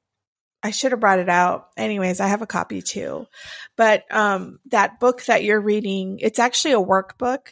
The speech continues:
that accompanies the, like, the main book, How to Do the Work. So the workbook you're doing is called How to Find Yourself, and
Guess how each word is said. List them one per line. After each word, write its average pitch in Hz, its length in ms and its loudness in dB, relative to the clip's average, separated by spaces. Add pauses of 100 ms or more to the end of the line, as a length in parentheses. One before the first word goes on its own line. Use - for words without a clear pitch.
(120)
that 202 300 2 (200)
accompanies 214 800 -4 (240)
the, 185 440 2 (280)
like, 196 220 -4
the 196 80 0
main 190 340 -2
book, - 280 -4
How 196 140 -2
to 202 140 -4
Do 202 160 2
the 190 120 2
Work. 180 400 -2 (380)
So 208 360 4
the 202 120 0
workbook 233 560 0
you're 233 160 0
doing 214 220 -4
is 196 100 -6
called 202 260 -4
How 208 200 -2
to 202 80 -2
Find 208 420 -6
Yourself, 180 680 0
and 160 40 -6